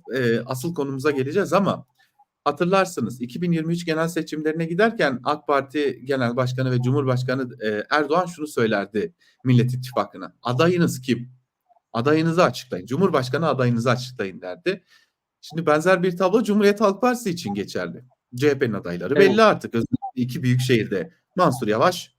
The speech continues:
Speaker 1: Ekrem İmamoğlu. Hatta Bursa'da Bozbey. Hatta belki Nilüfer'de Mehmet Yıldız.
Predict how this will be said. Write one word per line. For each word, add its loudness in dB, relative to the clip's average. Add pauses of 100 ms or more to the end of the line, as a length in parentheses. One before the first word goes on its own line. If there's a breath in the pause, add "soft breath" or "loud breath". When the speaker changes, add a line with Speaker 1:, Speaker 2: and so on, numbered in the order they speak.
(160)
Speaker 1:
Ekrem -4
İmamoğlu. 0 (300)
Hatta 0
Bursa'da 0 (180)
Bozbey. 2 (480)
Hatta -2
belki 2
Nilüfer'de 0
Mehmet 0
Yıldız. -2